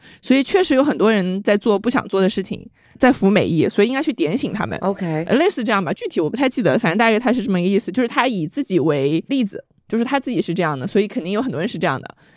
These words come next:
Speaker 1: 然后所以我们有义务去怎么样怎么样。
Speaker 2: 嗯，嗯，嗯。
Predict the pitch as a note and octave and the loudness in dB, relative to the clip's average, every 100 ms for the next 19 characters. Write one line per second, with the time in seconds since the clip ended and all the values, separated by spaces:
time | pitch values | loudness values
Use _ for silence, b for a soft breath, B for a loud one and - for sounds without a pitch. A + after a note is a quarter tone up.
0 | b D#3 F3+ F#3+ G3 F3 F3 D#3 G#3 F3 | b 0 2 2 2 0 -2 -2 -2 -2
1 | F3 F3 B2 C#3+ D3 G#2+ G3 F#3+ E3 D3+ | -2 -2 -2 -2 -2 -4 -2 -2 -2 0
2 | D#3+ C#3+ D#3 C3+ C#3 | -2 -2 -4 -4 -8